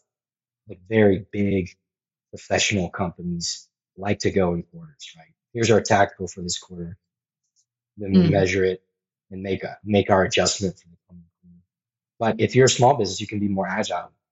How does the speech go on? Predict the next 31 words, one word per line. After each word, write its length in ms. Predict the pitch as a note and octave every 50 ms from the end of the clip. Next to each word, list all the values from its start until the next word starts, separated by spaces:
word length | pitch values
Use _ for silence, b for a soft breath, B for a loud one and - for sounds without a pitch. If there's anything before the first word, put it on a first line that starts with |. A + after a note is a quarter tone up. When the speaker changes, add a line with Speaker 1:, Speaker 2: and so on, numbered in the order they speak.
| _ _ _ _ _ _ _ _ _ _ _ _ _ _ _ _
Speaker 1:
If 100 | - -
you 60 | A2+ G2
feel 200 | - B2+ A#2+ A2+
like 220 | A2 G#2+ G#2 - - _ _ _ _ _ _ _ _ _ _
it's 100 | G2+ -
just 220 | - A2 - -
been 140 | - G2+ G2
bad, 420 | - G#2+ G#2 G#2 G2+ F#2 - -
the 120 | G#2+ G#2 G2+
measurements 600 | G#2+ A#2 B2 C3 B2+ B2 A2 G#2+ G#2 G2 - -
have 120 | G2+ -
been 140 | - F#2+ F#2
bad 300 | F#2 G2+ G2 G2 G2 F2+
the 60 | - -
whole 440 | - A2+ G#2 G2+ G2 G2 G2 - _ _ _ _ _ _ _ _ _
quarter, 280 | - A#2 B2 B2 G2+ F2
you 140 | F2+ G2 F#2+
can, 260 | G#2 G2+ G2 F2 - -
you 100 | A2 A#2+
can 220 | A2 F#2+ F2+ E2 _ _ _ _ _ -
pivot 280 | A#2+ A#2 G2+ E2+ -
before 300 | _ F#2 - - G2+ F#2
the 120 | F2 - F#2
quarter's 480 | _ - G#2 G#2 F#2 D#2 - - -
done. 100 | _ _ _ _ _ _ _ _ _ _ _ _ _
There's 240 | - - G2+ F#2 F2+
no, 80 | F2 - F#2 G2 G#2
no 40 | G2+
rule 260 | G2 G2+ A2 G#2 F#2+
against 360 | E2+ E2 E2 E2+ - - -
it. 80 | -